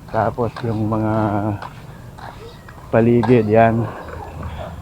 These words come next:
Maraming tanim, palay,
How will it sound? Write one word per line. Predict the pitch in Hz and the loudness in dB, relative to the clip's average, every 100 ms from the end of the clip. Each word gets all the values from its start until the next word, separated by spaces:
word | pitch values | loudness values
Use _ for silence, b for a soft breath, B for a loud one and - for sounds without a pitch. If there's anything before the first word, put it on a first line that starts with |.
| - - - | -14 -14 -4
Maraming | 98 107 107 113 107 107 110 107 113 B B B - - - B B B - | 0 4 4 4 2 0 0 0 -2 B B B -14 -14 -14 B B B 0
tanim, | 113 131 123 101 | 4 6 6 4
palay, | 113 120 127 113 | 4 6 6 4